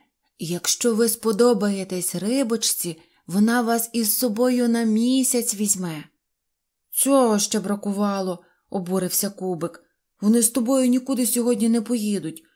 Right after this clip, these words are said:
Сьогодні вони поїдуть зі мною на вулицю Творчості. Я давно обіцяв їм показати будинки Кавунчика».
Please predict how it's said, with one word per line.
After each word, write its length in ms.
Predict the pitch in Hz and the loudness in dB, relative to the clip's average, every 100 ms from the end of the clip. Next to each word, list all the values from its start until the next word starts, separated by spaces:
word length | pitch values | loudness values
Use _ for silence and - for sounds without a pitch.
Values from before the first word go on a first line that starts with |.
| _ | _
Сьогодні 480 | - 240 220 247 226 | -2 2 4 4 2
вони 220 | 214 226 | 2 0
поїдуть 500 | 220 220 208 269 196 | 0 -2 -2 -2 -2
зі 140 | 170 208 | -2 2
мною 480 | 214 208 196 185 | 4 2 0 -2
на 100 | 190 | -4
вулицю 440 | 190 220 254 247 196 | -4 -2 -2 -2 -6
Творчості. 880 | 165 196 202 208 180 - 180 156 _ _ _ | -4 -4 -2 -4 -6 -6 -8 -10 _ _ _
Я 140 | - 285 | -2 0
давно 360 | 277 277 269 | 4 4 4
обіцяв 460 | 233 202 208 220 202 | 2 0 -2 -2 -2
їм 140 | 196 | -4
показати 520 | 185 190 208 240 240 208 | -6 -4 -2 0 -2 -2
будинки 460 | 190 208 202 208 | -2 0 0 -2
Кавунчика». 720 | 208 233 214 180 156 151 113 | -4 -2 -2 -4 -6 -12 -14